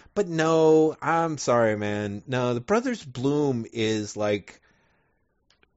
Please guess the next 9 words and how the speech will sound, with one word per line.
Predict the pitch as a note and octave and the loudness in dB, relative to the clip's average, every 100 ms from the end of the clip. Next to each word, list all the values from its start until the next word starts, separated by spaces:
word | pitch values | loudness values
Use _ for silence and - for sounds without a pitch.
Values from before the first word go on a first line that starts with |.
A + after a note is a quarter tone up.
| _ | _
I | A#2+ | 2
mean, | D3 C3+ B2+ A#2+ | 2 2 0 -2
I | A2 C#3 | -4 -2
hate | D3+ D3 | -2 -4
to | C3+ | -6
say | A#2 A2+ G2+ F#2 | -4 -2 0 -2
it, | - _ | -8 _
but | - G#2 - | -6 -6 -2
that's, | B2 B2 B2 - - | 0 0 -4 -12 -14